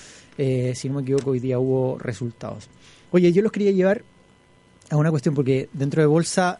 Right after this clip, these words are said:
el día de hoy pasó que C C U, eh, es una de las acciones que ha venido estando de moda. De hecho,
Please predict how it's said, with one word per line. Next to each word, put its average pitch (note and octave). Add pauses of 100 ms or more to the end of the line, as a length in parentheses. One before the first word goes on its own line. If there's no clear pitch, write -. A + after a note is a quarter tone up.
(120)
el B2
día D3
de D3
hoy D#3
pasó D3+
que C#3+
C -
C C#3
U, A3
eh, C#3
es C3
una D3
de D3
las C3+
acciones C#3+
que C#3+
ha C#3
venido C3+
estando C3+
de C#3
moda. D#3+
De C3
hecho, C#3